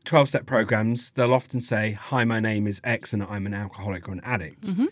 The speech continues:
Speaker 1: Now, that's the, the way that it's done. I question,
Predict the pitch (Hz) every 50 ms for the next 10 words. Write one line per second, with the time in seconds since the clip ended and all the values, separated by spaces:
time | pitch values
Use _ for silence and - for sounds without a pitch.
0 | - _ _ - 127 120 120 117 120 131 156 156 160 - - - - 139 127 120
1 | 120 104 110 117 110 113 113 117 117 107 104 101 117 - 117 110 101 - - -
2 | - 165 147 113 95 90 90 95 - _ _ _ _ - 160 185 190 - - -
3 | - 196 202 190 - - - - - - 90 85 85 107 147 196 202